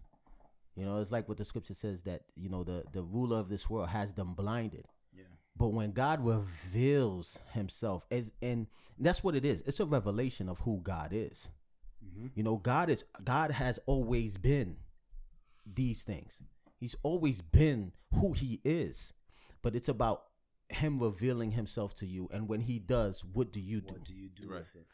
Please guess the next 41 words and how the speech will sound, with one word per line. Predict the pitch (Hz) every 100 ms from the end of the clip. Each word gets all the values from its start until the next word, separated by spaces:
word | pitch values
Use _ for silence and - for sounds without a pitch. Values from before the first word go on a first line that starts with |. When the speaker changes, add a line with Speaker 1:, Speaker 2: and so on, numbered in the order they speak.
| -
Speaker 2:
Yep. | 101
Speaker 1:
You | 110
know, | 110 117
so | 131 120
it's | 113
not | 151 156
like | 123 120
it's | 120 -
something | 139 127 110 117 139
new, | 139
like, | 107 98 -
"Oh, | 123 123
no, | 123 131 127
yo, | 110 120 104 87 _ - 107 - - - - 90
God | 92 131 139
is | 113 113
new." | 156 165
Nah, | 107 120 95 107
God | 113 - 262
is | 190 131 117 - - - - -
the | 127
g-, | 107 - - -
<laughs> | - -
he's | - 214 165
been | 107 160 160
here | 143 147
forever. | - 131 - 175 143 113
He's | 143 135 - -
always | 180 180 160 143 113
been. | 95 101 87 78 - - - -
But | 113
when | 107 110
he | 131
reveals | 110 104 92 120 202 208 131
himself | 110 - 95 -
to | 95
you, | 85 87 - _ _ -
like | 98 101
we're | 101
seeing | - 147 123 101
with | 98